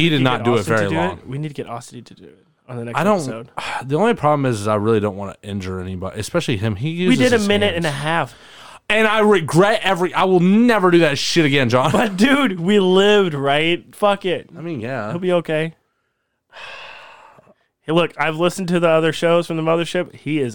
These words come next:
Speaker 1: all about doing some weird shit. So I'm saying,
Speaker 2: You should take a taste of the, of the bomb before we end this episode.
Speaker 1: Oh, get it out.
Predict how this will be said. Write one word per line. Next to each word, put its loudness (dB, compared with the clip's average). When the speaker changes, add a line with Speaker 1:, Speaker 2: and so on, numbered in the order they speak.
Speaker 1:
all 0
about -4
doing -8
some -14
weird -10
shit. -12
So -10
I'm -4
saying, -6
Speaker 2:
You -2
should -6
take -2
a -10
taste -6
of -12
the, -18
of -10
the -16
bomb -14
before -14
we -14
end -16
this -14
episode. -16
Speaker 1:
Oh, -18
get -14
it -14
out. -12